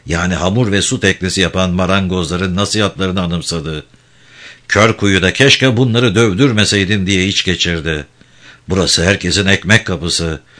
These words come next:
İstanbul'dan gelen tüccarların, Rumeli'nden gelen Hırvatların, Boşnakların,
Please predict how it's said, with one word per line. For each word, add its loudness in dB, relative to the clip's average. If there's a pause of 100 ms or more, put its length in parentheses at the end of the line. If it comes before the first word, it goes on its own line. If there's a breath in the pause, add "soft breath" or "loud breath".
(220 loud breath)
İstanbul'dan 2
gelen 2
tüccarların, 0 (200 loud breath)
Rumeli'nden 2
gelen 2
Hırvatların, 0
Boşnakların, 0